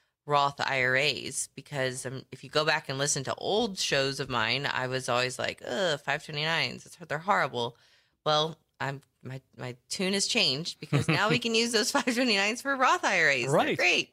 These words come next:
Speaker 2: Uh, and again, the, the, um, the opportunity to come on in and sit down, you've got some spots on the calendar. Let's, uh, let's invite folks to call.
Speaker 1: Sure. And again, we,
Speaker 2: Mm-hmm.
Speaker 1: we speak each week about opening up our doors and allowing you to come in, meet with myself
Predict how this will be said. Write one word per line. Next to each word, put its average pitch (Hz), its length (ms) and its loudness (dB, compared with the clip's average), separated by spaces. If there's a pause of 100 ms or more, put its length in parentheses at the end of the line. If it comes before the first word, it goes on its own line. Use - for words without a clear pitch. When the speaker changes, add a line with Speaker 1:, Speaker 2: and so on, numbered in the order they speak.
Speaker 2:
Uh, 392 60 -6
and 294 320 4
again, 233 320 4
the, 214 200 -2
the, 208 460 2
um, 190 320 2
the 190 160 0
opportunity 220 540 2
to 180 80 4
come 220 180 0
on 214 160 4
in 208 120 4
and 180 100 4
sit 202 200 0
down, 208 280 4
you've 190 160 2
got 208 160 0
some 175 160 -4
spots - 340 0
on 190 80 4
the 170 60 2
calendar. 220 520 0
Let's, 202 360 0
uh, 254 120 -2
let's 233 200 -4
invite 247 280 0
folks - 240 -8
to - 80 -8
call. 233 300 -2 (720)
Speaker 1:
Sure. 208 300 2
And 226 160 0
again, 220 360 0
we, 214 100 -2
Speaker 2:
Mm-hmm. - 120 -14
Speaker 1:
we 196 160 -6
speak - 400 -4
each 220 240 -6
week 165 280 -6
about 147 380 0 (520)
opening 165 420 -2
up 156 140 -2
our 151 120 4
doors 147 460 -2
and 139 200 -8
allowing 143 360 -2
you 151 80 -6
to 147 80 -8
come 202 260 -6
in, 175 240 0
meet 165 140 -4
with 143 120 -16
myself 156 600 -2